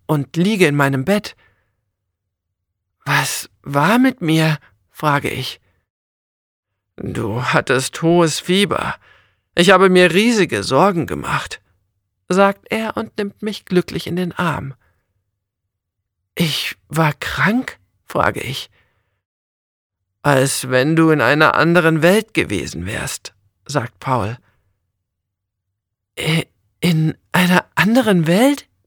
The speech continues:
wiederhole ich. Dann fiel mir alles wieder ein. Das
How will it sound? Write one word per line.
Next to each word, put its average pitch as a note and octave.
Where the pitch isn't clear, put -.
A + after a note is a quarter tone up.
wiederhole A#2+
ich. -
Dann G#3+
fiel -
mir A#3
alles E3+
wieder F3+
ein. C3+
Das -